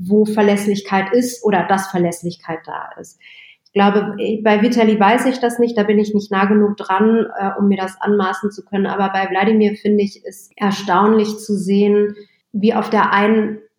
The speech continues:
auf der einen Seite, wie hart er geworden ist im Entscheidung treffen, ja und nein.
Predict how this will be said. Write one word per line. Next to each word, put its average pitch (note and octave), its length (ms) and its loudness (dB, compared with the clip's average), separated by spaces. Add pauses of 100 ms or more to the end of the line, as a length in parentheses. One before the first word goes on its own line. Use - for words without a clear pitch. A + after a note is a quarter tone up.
(120)
auf G3+ 280 0
der G3 180 0
einen G#3+ 180 2
Seite, G3+ 280 0
wie G3 120 0
hart G3 380 0
er G#3 140 0
geworden G3+ 460 0
ist G3+ 200 -6
im G3+ 180 0
Entscheidung G3 580 -2
treffen, G#3+ 460 -2
ja F#3 280 0
und F3+ 180 -4
nein. G3 440 -2